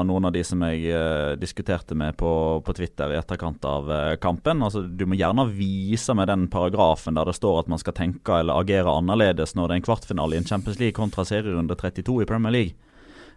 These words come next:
Eller hvis det er Gian-, Gianluigi Buffon kontra, eh, Joey Barton, eh, for å dra ytterpunkten her. Altså,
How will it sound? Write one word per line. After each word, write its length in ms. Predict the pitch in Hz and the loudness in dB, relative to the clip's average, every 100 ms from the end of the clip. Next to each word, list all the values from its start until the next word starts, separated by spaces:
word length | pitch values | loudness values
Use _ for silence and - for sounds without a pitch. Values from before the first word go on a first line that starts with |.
| - | 0
Eller 220 | 98 101 | 4 4
hvis 100 | 98 | 4
det 120 | 117 | 4
er 20 | 110 | 6
Gian-, 380 | 110 110 110 101 | 4 6 6 4
Gianluigi 560 | 107 101 107 113 101 | 4 4 6 4 2
Buffon 340 | 95 101 117 90 | 0 4 2 2
kontra, 400 | 113 101 - 92 92 90 | 0 0 2 4 6 4
eh, 540 | 90 90 87 78 71 | 4 4 2 2 0
Joey 220 | 98 110 110 | 2 4 8
Barton, 480 | 127 113 - 92 78 - | 8 8 4 -2 -4 -6
eh, 720 | - 95 90 90 73 73 78 | -4 0 2 0 0 -2 -2
for 220 | 85 95 95 | 0 2 2
å 60 | 92 | 2
dra 180 | 98 95 | 4 4
ytterpunkten 560 | 95 110 123 117 87 90 | 6 4 4 2 2 0
her. 220 | 82 - | 0 -2
Altså, 220 | 95 113 | -2 -2